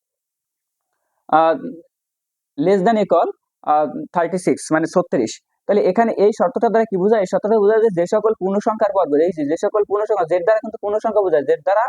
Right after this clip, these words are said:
পূর্ণ সংখ্যা বোঝায়, জেড পূর্ণ সংখ্যা লিখতে হলে, আহ, পূর্ণ সংখ্যা আর উপাদানকে জেড দ্বারা প্রকাশ করা হয়, জে-, জেড সেট দ্বারা। আহ, সেট ফাংশনকে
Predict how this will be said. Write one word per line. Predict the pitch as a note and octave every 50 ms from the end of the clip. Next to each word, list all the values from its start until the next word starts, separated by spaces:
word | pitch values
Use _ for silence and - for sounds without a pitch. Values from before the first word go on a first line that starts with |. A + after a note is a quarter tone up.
| F#4 - -
পূর্ণ | F#3 F3+ F#3+ G3
সংখ্যা | - G3+ G3+ G3 F#3+
বোঝায়, | E3 D3+ C#3+ B2+ B2+
জেড | C#3+ E3+ E3 - _
পূর্ণ | - D#3+ E3+ F#3
সংখ্যা | G#3+ G3+ F#3+ G3 G3
লিখতে | F3 E3+ - - G#3
হলে, | G#3 A3 G#3+ G#4+ _ _ _ _ _ _ -
আহ, | E3 D#3+ D#3+ D#3+ D3 B2+ D3 C#3 -
পূর্ণ | - F3+ F#3+ G3+
সংখ্যা | G3+ A3 G#3 G#3+ - A3+ A3 - _ _ _ _ -
আর | - F3+ F#3 F3+ F3+ -
উপাদানকে | E3+ E3+ F#3+ F#3+ F#3 G#3+ A3 G#3+ - G3+ F3+ G3+
জেড | F3 F3+ F3+ E3+
দ্বারা | E3+ F3 F#3
প্রকাশ | - - F3+ E3+ F#3+ F#3+ -
করা | - F#3+ F3+ F3
হয়, | E3 E3 - - D3 - D#3+ D3 D3
জে-, | D#3+ D3+ - D3 C#3+ C#3+
জেড | E3+ E3 _ -
সেট | G3+ D#3
দ্বারা। | D#3 D#3+ D#3 F3+ A#3 - _ _ _ _ _ _ _ _ _ _ _ -
আহ, | D#3+ E3+ E3 E3 -
সেট | - F#3 F3 -
ফাংশনকে | G3+ G3+ G#3+ - A3+ A3 G#3+ - A3+ A3